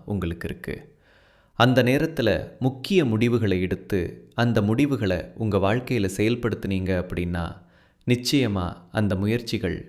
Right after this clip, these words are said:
வெற்றியடையும். கும்பம் ராசிக்காரர்களே, நீங்க வாழ்க்கையில முன்னேற ஒரு ஆறு கட்டளைகளை கடைபிடிக்கணும். அந்த ஆறு கட்டளைகள்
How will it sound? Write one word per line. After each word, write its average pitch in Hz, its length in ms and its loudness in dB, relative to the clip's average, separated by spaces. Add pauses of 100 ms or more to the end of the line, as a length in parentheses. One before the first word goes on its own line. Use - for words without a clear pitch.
வெற்றியடையும். 90 720 -2 (680)
கும்பம் 151 340 6
ராசிக்காரர்களே, 92 840 -2 (840)
நீங்க 123 240 6
வாழ்க்கையில 156 520 4
முன்னேற 107 420 2 (320)
ஒரு 110 260 4
ஆறு 147 380 4
கட்டளைகளை 107 680 0 (200)
கடைபிடிக்கணும். 87 760 -2 (380)
அந்த 113 220 4
ஆறு 139 280 4
கட்டளைகள் 104 640 0